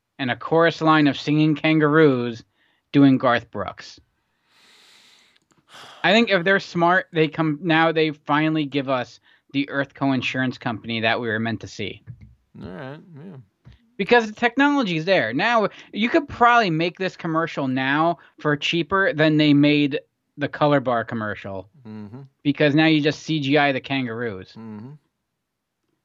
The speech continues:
Speaker 1: And they'd have to also C G I all the fa-, they'd have to go all Star Wars face on the Baywatch
Speaker 2: <laughs>
Speaker 1: people. Do a little, do a little face tweaking, uh, do a little lifting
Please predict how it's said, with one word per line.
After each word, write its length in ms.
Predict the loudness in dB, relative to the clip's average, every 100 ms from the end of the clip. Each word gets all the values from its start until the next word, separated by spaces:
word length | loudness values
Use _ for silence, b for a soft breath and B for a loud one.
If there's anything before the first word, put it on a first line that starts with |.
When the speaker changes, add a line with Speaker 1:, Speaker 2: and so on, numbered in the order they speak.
| _ _ _ _ _ -4
Speaker 1:
And 100 | 0
they'd 120 | 2
have 280 | 2 0 -4
to 100 | -6
also 360 | -4 -4 -6
C 240 | -8 -6 -6
G 180 | -2 -2
I 160 | 0
all 100 | -2
the 120 | -4
fa-, 140 | -8 -4
they'd 160 | 0
have 140 | 0 0
to 60 | -4
go 160 | -2
all 140 | 0 -2
Star 340 | 0 0 2
Wars 320 | 2 0 -2
face 360 | -4 -6 -6 -4
on 100 | -4
the 60 |
Baywatch 480 | 0 0 2 0 -2
Speaker 2:
<laughs> 20 |
Speaker 1:
people. 340 | -8 -6 -6 -6 _ _ _ _ _ _ _ _ _ _ _ _ _ _ _ _ _ _ _ b b b b b b b b b b b b b 4
Do 140 | 6
a 40 |
little, 280 | 8 8 6
do 160 | 6 4
a 80 | 6
little 160 | 4
face 360 | 2 2 2 2
tweaking, 880 | 0 0 4 4 6 6 4 2 -4
uh, 160 | -8 -6
do 160 | -4
a 20 |
little 440 | -2 -2 -2 -4 -8 b b _
lifting 720 | -2 0 0 2 4 4 2